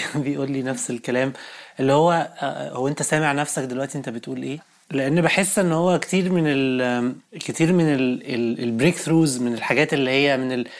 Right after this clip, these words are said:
إن الواحد بيقول: "آه، صح، ده أنا، ده في كذا، كذا، كذا، فعلا ده حقيقي"، بتيجي من نفسي. يعني، أنا بحس إن الدكتور هو كل اللي هو بيعمله إن هو، آم، بس بيديني الفرصة إن أنا أسمع نفسي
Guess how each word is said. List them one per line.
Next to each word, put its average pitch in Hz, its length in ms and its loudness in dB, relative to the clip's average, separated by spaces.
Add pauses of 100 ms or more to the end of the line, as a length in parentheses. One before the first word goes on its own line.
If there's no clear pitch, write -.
(440)
إن 120 240 -2
الواحد 139 280 0
بيقول: 139 260 0
"آه، 175 240 2
صح، 175 420 -2
ده 131 220 0
أنا، 127 460 -2 (360)
ده 131 180 -6
في 165 200 0
كذا، 160 280 2
كذا، 151 300 2
كذا، 147 360 2
فعلا 139 380 0
ده 127 60 0
حقيقي"، 165 460 -2 (680)
بتيجي 214 460 4
من 175 200 4
نفسي. 170 380 2
يعني، 120 160 -2
أنا 147 80 2
بحس - 240 0
إن 180 120 4
الدكتور 165 500 0
هو 156 160 2
كل 185 260 2
اللي 170 160 4
هو 160 140 2
بيعمله 165 640 2
إن 131 140 -2
هو، 170 580 2 (680)
آم، 120 560 0 (360)
بس 151 340 0
بيديني 131 420 4
الفرصة 180 640 2
إن 135 120 -4
أنا 160 140 2
أسمع 170 320 0
نفسي 190 460 -4